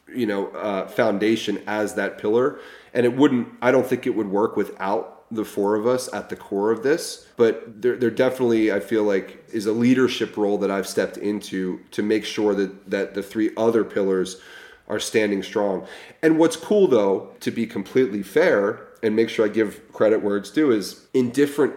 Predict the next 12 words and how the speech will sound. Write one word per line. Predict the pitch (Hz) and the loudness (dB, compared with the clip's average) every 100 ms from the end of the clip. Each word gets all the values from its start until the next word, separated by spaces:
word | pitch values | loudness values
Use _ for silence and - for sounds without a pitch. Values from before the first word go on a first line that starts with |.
| - | -6
areas | 101 104 123 139 151 143 - - _ _ _ - | -2 2 4 4 4 0 -10 -20 _ _ _ -2
of | 110 101 | -2 0
the | 98 | -4
business, | 92 104 113 135 143 - - _ _ - | 0 -2 0 -2 -2 -8 -14 _ _ -6
I | 107 | -6
think | 104 113 104 - - _ _ | -2 -2 -2 -6 -20 _ _
each | 131 117 - | -4 -2 2
one | 117 131 | 2 4
of | 107 | 0
us | 95 | -4
step | - 113 92 101 | -2 -2 0 0
in | 95 90 | 0 -4